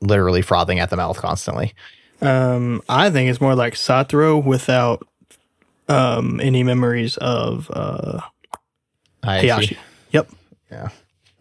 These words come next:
Speaker 1: Tsukasa basically talks about the image leaking out stuff, which we already know about. Um,
Speaker 2: Mm-hmm.
Speaker 1: and we learn that the orders are to kill Hiroki, and Tsukasa's like, "Wait, hold on. <laughs> I don't wanna do that." And Long's like, "Don't worry about it. I'll take care of it."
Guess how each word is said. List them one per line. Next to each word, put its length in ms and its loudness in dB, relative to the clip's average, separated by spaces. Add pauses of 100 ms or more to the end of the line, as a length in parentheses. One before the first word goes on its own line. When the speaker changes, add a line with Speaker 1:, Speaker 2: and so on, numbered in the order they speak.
(200)
Speaker 1:
Tsukasa 1200 4 (300)
basically 680 2 (360)
talks 280 2
about 260 4
the 140 2
image 340 0
leaking 280 -2
out 140 -2
stuff, 320 -2
which 120 -6
we 100 0
already 200 -2
know 120 0
about. 300 -2 (340)
Um, 340 4
Speaker 2:
Mm-hmm. 120 2 (840)
Speaker 1:
and 460 2
we 180 2
learn 260 2
that 100 -2
the 80 -4
orders 280 0
are 80 0
to 60 -8
kill 300 2
Hiroki, 560 2
and 100 0
Tsukasa's 460 2
like, 160 2
"Wait, 160 4
hold 140 2
on. 160 2 (260)
<laughs> 840 -10
I 60 4
don't 100 6
wanna 160 6
do 160 2
that." 220 4
And 100 2
Long's 180 4
like, 120 6
"Don't 100 6
worry 100 6
about 160 2
it. 40 4
I'll 80 2
take 160 -2
care 120 -4
of 80 -6
it." 100 -10